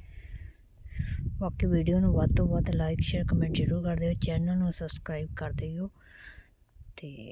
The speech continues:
ਅਸੀਂ ਪਹੁੰਚੇ ਹਾਂ ਖੁਰਾਲਗੜ੍ਹ 'ਚ। ਖੁਰਾਲਗੜ੍ਹ 'ਚ ਚਰਨ ਛੋਹ ਗੰਗਾ ਦੇ ਦਰਸ਼ਨ ਕਰਾ ਰਹੇ ਹਾਂ,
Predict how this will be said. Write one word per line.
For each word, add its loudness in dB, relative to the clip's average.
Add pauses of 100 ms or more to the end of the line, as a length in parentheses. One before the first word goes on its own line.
(680)
ਅਸੀਂ -4
ਪਹੁੰਚੇ 2
ਹਾਂ 6
ਖੁਰਾਲਗੜ੍ਹ 2
'ਚ। -2
ਖੁਰਾਲਗੜ੍ਹ 0
'ਚ -2
ਚਰਨ 2
ਛੋਹ 0
ਗੰਗਾ -2
ਦੇ -2
ਦਰਸ਼ਨ -4
ਕਰਾ 2
ਰਹੇ 2
ਹਾਂ, -2